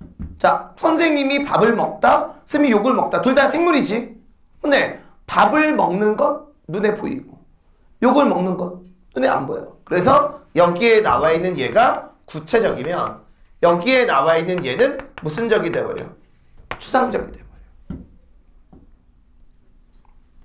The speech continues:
자, 그 다음에 여기에 나와 있는 얘가, 얘가, 어? 일차적인 의미라면. 자, 여기에 나와 있는 얘는 이차적. 이차적의 의미라는 건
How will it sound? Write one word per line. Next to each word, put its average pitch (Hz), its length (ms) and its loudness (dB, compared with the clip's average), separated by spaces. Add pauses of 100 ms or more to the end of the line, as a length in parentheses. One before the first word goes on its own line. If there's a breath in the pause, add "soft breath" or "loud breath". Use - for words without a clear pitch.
(960)
자, - 460 2 (280 soft breath)
그 233 100 4
다음에 294 380 6
여기에 233 500 4
나와 175 360 6
있는 202 380 2
얘가, 160 540 4
얘가, 170 600 2
어? 262 380 0 (160)
일차적인 262 760 0
의미라면. 113 580 -8 (1000)
자, 175 220 2
여기에 262 420 2
나와 170 280 2
있는 175 260 -4
얘는 247 440 -2 (160)
이차적. 196 640 -4 (180)
이차적의 254 640 0
의미라는 180 400 -2
건 254 220 0